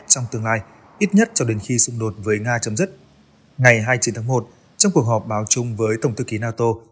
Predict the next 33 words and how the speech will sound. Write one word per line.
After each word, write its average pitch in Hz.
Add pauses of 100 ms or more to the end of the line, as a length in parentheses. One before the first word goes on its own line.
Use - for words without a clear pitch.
Jens 123
Stoltenberg 123 (100)
ở 156
Washington, 113 (420)
Ngoại 147
trưởng 107
Mỹ 127
Antony 117
Blinken 113
cho 131
biết 202 (380)
cánh 175
cửa 185
của 117
nato 113
vẫn 151
mở 170 (120)
đối 110
với 113
Ukraine 117 (440)
và 127
nước 190
này 131
sẽ 135
trở 147
thành 110
thành 107
viên 117
của 117
liên 113
minh 117
quân 113
sự. 117